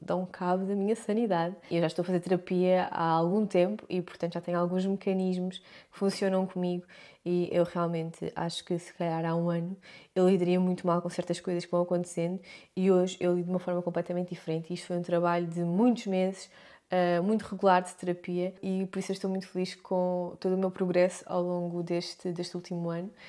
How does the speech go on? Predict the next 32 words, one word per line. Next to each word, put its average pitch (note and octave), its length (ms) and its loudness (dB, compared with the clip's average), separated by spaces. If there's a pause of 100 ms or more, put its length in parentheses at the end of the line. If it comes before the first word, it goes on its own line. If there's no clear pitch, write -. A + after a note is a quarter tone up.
(200)
que - 80 -2
acho E3+ 160 -2
que - 60 -12
foi F#3 80 -4
super F3+ 320 -4
importante. F3 520 -4 (140)
Caso F#3+ 220 4
ainda G#3 120 4
não G#3 80 4
saibam, F#3 280 4
vocês F#3 240 0
podem F#3+ 180 4
fazer F#3+ 140 0
as F#3 80 2
vossas F#3+ 260 0
consultas F#3 300 -4
de - 80 -12
psicoterapia F#3 760 0
através F3 360 0
da E3+ 100 4
iWell, F3 200 2
que - 80 -8
é G3 40 -4
uma F#3 80 2
aplicação F3+ 420 -4
que E3 80 -8
junta F3 240 -2
vários F3 260 -2
profissionais E3+ 520 -6
numa E3+ 140 -6
só E3 120 -6
plataforma. A3+ 600 0